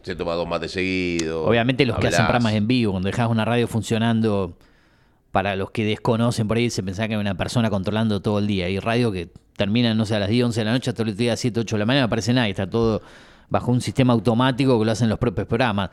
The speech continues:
Speaker 1: Hay
Speaker 2: La
Speaker 1: otras
Speaker 2: gran
Speaker 1: que,
Speaker 2: mayoría con Sara Radio,
Speaker 1: hay
Speaker 2: algunos
Speaker 1: otras que directamente, tac, apagan la radio, ¿no? Como pasa en
Speaker 2: Sí, apa-, cortaban los equipos a
Speaker 1: en
Speaker 2: la
Speaker 1: Doctor
Speaker 2: una,
Speaker 1: Alem.
Speaker 2: a la una de la mañana y a las siete, los seis de la mañana los activaban de vuelta. Cinco horas sin programación, la radio muerta.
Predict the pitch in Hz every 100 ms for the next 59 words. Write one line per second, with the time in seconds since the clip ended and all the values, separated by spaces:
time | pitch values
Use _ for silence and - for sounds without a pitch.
0 | - - - 156 160 180 175 151 147 147
1 | 139 135 151 143 160 156 151 143 160 175
2 | 147 131 123 127 123 143 139 123 156 143
3 | 117 117 110 107 110 92 87 104 98 87
4 | 87 95 95 85 85 78 71 69 82 -
5 | 120 113 110 113 110 117 113 131 156 147
6 | 127 127 127 110 107 107 107 104 - -
7 | - 113 107 85 - - 107 113 135 143
8 | 135 131 143 165 170 165 160 139 123 -
9 | 151 147 131 131 120 117 110 107 - 156
10 | 147 135 135 160 156 127 123 131 135 127
11 | 120 107 90 85 - 147 135 131 143 131
12 | - 135 110 113 104 120 117 120 139 123
13 | 123 120 110 98 92 -